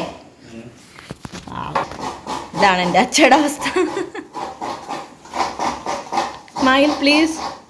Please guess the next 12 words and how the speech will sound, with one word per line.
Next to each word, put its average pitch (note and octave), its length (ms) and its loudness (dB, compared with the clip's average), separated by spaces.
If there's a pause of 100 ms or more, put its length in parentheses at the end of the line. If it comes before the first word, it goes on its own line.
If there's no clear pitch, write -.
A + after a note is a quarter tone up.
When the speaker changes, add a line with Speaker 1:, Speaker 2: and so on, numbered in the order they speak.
(1600)
Speaker 2:
ഇതുണ്ട്, G3 300 6
ഇവിടെ D#3+ 220 4
എല്ലാം A3 260 4
നമ്മൾ G#3 160 4 (340)
നിരത്തി G3 420 4 (100)
ഇട്ടേക്കുവാണ് G3+ 540 2
കേട്ടോ. F#3 180 0 (1200)
ഞാൻ G#3+ 180 8
പെരയ്ക്കാവും A#3+ 480 6
പകുതി A#3 280 6 (140)
അടിച്ചു A3 300 2
വാരിക്കൊണ്ടിരുന്നപ്പോഴാണ് G#3+ 840 2